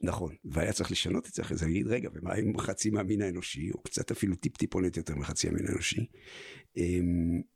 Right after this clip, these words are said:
ו-, ומשם זה התחיל. אה, אז נשים בחצי השני של המאה התשע עשרה,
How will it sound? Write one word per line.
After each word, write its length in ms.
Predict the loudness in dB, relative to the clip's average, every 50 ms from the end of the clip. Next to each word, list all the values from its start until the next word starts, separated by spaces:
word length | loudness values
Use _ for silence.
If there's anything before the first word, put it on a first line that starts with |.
| _ _ _ _ _ _ _ _ 2 4
ו-, 160 | 4 4 4 2 -2 _ _ -8
ומשם 840 | -6 -4 0 2 4 4 4 4 4 4 4 4 2 2 2 2 2
זה 120 | 2 -2 -6
התחיל. 340 | -8 -8 -8 -8 -8 -10 -14 -16 _ _ _ _ _ -20 -20 -20 -20 -20 -20 -18 _ 0 0
אה, 100 | 0 0 0 -2 -4
אז 160 | -2 0 2
נשים 560 | 2 2 2 0 2 2 2 2 2 2 0
בחצי 720 | 0 -2 -2 -2 0 0 0 0 0 -2 0 0 0 0 0
השני 500 | 0 0 0 2 2 4 4 4 4 2
של 240 | 0 0 -2 0 0
המאה 360 | 0 0 0 2 2 4 2
התשע 300 | 2 0 -2 -4 -2 -2
עשרה, 360 | -2 0 0 0 2 2 2